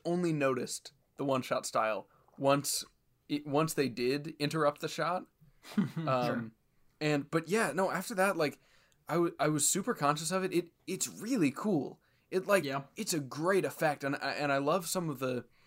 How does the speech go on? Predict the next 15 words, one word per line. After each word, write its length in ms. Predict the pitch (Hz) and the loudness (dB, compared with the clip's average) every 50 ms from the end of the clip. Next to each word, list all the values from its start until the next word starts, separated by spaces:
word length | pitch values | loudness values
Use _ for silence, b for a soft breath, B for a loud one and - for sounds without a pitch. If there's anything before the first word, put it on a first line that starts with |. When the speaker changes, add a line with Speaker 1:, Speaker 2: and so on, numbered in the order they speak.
| b b b b b b b b | b b b b b b b b
Speaker 1:
some 180 | - - 180 175 | -2 0 2 4
of 60 | 165 | 4
the 60 | 156 147 | 4 2
times 360 | 143 139 135 139 139 135 - | 2 2 0 0 0 -2 -2
that, 200 | - 127 123 - | -2 -2 -2 -2
like, 220 | - 123 127 - 135 | -4 -8 -6 -6 -4
it, 160 | 131 - - - | -6 -6 -6 -6
it'll 180 | - 143 143 135 | -4 -2 -2 0
just 220 | 131 139 131 - - | 0 -2 -2 -4 -4
zoom, 280 | 127 123 135 135 135 | -2 0 0 2 2
like, 160 | 131 127 123 | 0 0 -2
across 400 | 131 127 - - 131 123 127 123 | -4 -6 -4 -2 0 0 0 0
the 120 | - 131 120 | -2 -4 -2
whole 200 | 123 127 123 120 | -2 -2 -2 -2
room, 340 | 117 120 120 123 123 131 | -2 -4 -4 -6 -6 -10